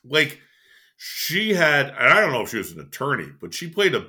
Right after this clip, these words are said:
big role in that. Laura Eiffel, who is, uh, the head of the N double A C P legal defense, and, you know, an American icon, or should be, um, was incredibly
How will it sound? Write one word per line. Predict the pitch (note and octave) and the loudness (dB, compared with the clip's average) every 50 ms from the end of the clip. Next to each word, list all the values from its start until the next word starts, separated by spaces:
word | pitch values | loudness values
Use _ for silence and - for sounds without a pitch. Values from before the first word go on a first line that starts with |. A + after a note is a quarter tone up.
| - | -8
big | - C#3+ D3+ C#3 G#2+ | -6 -6 -6 -6 -4
role | G2+ B2 C3 D#3 D#3+ | -2 -2 0 0 0
in | D3 A2+ | -2 -4
that. | G2+ F#2 F2+ - | -4 -6 -8 -6
Laura | A2 C3 E3 F3 D#3+ C#3 A2+ | -4 -2 0 0 0 2 2
Eiffel, | A#2 B2+ C3+ C3+ - G#2 D#2+ D2+ | 2 2 2 0 -4 -6 -8 -6
who | F2 F#2+ F#2+ F2 | -8 -6 -6 -6
is, | E2+ E2 - - - _ F2+ | -8 -8 -12 -16 -18 _ -10
uh, | F2+ F2+ E2+ | -8 -8 -8
the | E2+ F2 F2 | -8 -8 0
head | G#2+ A#2+ D3+ D3+ | 2 2 2 2
of | B2+ F2+ - - _ _ - | 0 -2 -6 -14 _ _ -16
the | - F2 E2+ - - - - | -12 -12 -12 -12 -14 -14 -14
N | G2 F2 F2 F2 | -12 -12 -12 -12
double | F2+ F2 E2+ F2 F2+ | -12 -10 -8 -8 -8
A | F2+ E2+ | -8 -8
C | E2 G2+ | -10 -12
P | E2+ F2+ F2 E2+ | -12 -12 -14 -12
legal | F#2 F#2 F2+ E2+ F2+ | -12 -12 -12 -12 -14
defense, | D#2+ E2 - - E2 D#2 D#2 - - _ _ _ _ _ _ _ _ _ _ _ _ _ _ _ _ _ _ _ _ _ _ _ _ - | -16 -14 -12 -12 -12 -12 -12 -16 -20 _ _ _ _ _ _ _ _ _ _ _ _ _ _ _ _ _ _ _ _ _ _ _ _ 0
and, | B2+ A#2 G#2 F#2+ F2+ F2 - _ _ _ _ _ _ _ _ _ _ _ _ | 0 0 0 0 -4 -10 -16 _ _ _ _ _ _ _ _ _ _ _ _
you | - B2 A2 | -10 -8 -8
know, | F2 D#2+ D#2+ | -6 -8 -8
an | E2 | -8
American | F#2 G2 A2 A2+ G#2 F2 - F2 E2+ F2 E2+ E2 _ _ _ _ _ _ _ _ | -6 -2 -2 0 0 -2 -4 -8 -12 -14 -18 -20 _ _ _ _ _ _ _ _
icon, | - G#2 B2 B2+ - F2 D2+ D2 C#2+ | 2 2 2 2 0 -6 -10 -10 -12
or | C#2+ C#2+ | -16 -16
should | - - - A#2 F#2+ E2+ - | -10 -4 -4 -4 -4 -4 -10
be, | C#2 C2+ - _ _ _ _ _ _ _ _ _ _ _ _ _ _ _ | -18 -20 -20 _ _ _ _ _ _ _ _ _ _ _ _ _ _ _
um, | G#2+ G2 F#2+ F#2 F2+ E2+ - - _ _ _ _ _ _ _ _ _ _ _ _ _ _ _ _ _ _ _ _ _ - | -4 -2 -2 -2 -2 -6 -10 -16 _ _ _ _ _ _ _ _ _ _ _ _ _ _ _ _ _ _ _ _ _ -8
was | - A#2+ B2+ B2+ A#2+ G#2+ G2+ - - - _ _ _ | 0 2 4 4 4 4 2 0 -6 -16 _ _ _
incredibly | - B2 A#2+ - - - - C#3 C#3 D#3+ G3+ F#3 C#3 A2+ G#2+ F#2+ F2+ E2+ D#2+ - _ | -6 -6 -6 -6 -12 -4 0 0 2 2 2 0 -2 -4 -6 -6 -6 -6 -10 -14 _